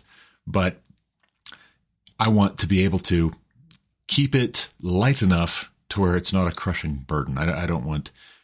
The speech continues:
as I'm talking about the news, sharing with you current events, for it to be a burdensome thing that weighs you down. But I'm thinking to myself about last night, helping with youth group, I was asked to, scheduled to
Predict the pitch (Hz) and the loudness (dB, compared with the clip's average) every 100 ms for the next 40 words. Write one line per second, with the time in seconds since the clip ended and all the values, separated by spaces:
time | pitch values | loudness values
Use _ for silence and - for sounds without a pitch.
0 | _ - - - 78 71 69 82 80 80 | _ -12 -12 -8 -6 -4 -2 -2 0 -2
1 | 76 73 76 73 73 69 - - - 76 | -2 -2 -2 0 0 -2 -8 -6 -4 0
2 | 80 80 76 73 73 - - 76 71 69 | 0 0 0 -2 -4 -6 -4 -2 -2 -4
3 | 71 67 - - _ _ 92 76 80 65 | -4 -6 -8 -16 _ _ -6 -2 -4 -4
4 | - 76 76 73 78 71 - 71 69 76 | -4 -2 -2 -2 -4 -4 -4 -4 -6 -8
5 | 85 80 73 69 65 69 64 85 76 65 | -10 -8 -4 -4 -4 -6 -2 -2 -2 -4
6 | _ _ _ _ _ _ _ - _ 117 | _ _ _ _ _ _ _ -20 _ -2
7 | 120 214 214 135 107 98 98 - 90 107 | 2 2 2 2 2 2 -2 -2 -4 -2
8 | 131 127 101 92 92 - - - - - | -2 0 2 2 0 -8 -20 -18 -20 -20
9 | _ _ _ _ - 170 - 143 131 123 | _ _ _ _ -2 0 2 2 2 4
10 | 113 110 107 - - 110 104 - - 101 | 4 4 2 -4 -2 2 2 2 2 2
11 | 196 - - 95 104 95 92 92 - - | 2 -4 -8 -2 -2 0 0 0 -2 -2
12 | - - _ - 87 82 - 80 80 90 | -6 -8 _ -2 0 0 0 -2 -2 -2
13 | 80 - 87 82 | -4 -2 0 0